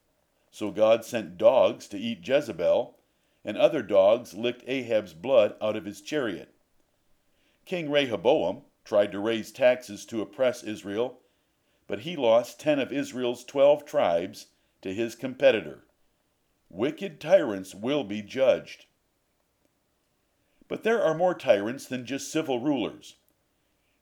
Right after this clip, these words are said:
God will also judge cruel and overbearing husbands. Therefore, it is important for husbands to love, cherish, and nourish their wives tenderly. Your wife is on loan to you from the Lord,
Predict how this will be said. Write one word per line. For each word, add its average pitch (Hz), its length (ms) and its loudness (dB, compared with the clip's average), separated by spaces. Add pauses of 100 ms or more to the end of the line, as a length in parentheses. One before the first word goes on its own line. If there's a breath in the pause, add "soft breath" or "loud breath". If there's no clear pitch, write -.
God 160 280 4
will 127 140 -2
also 135 400 0
judge 104 460 0
cruel 123 460 0
and 113 120 -6
overbearing 107 600 -4
husbands. 110 680 -4 (840)
Therefore, 131 640 0 (240 soft breath)
it 135 120 -6
is 151 140 -4
important 139 460 -2
for 117 140 -8
husbands 120 460 2
to 107 80 -6
love, 98 460 4 (560)
cherish, 110 640 -6 (360)
and 110 200 -8
nourish 123 380 -4
their 107 140 -6
wives 117 460 2
tenderly. 117 600 -6 (1000)
Your 170 260 -2
wife 156 300 4
is 131 160 -6
on 127 160 -2
loan 147 300 -2
to 110 100 -10
you 113 200 -4
from 113 180 -8
the 123 60 -4
Lord, 135 440 -2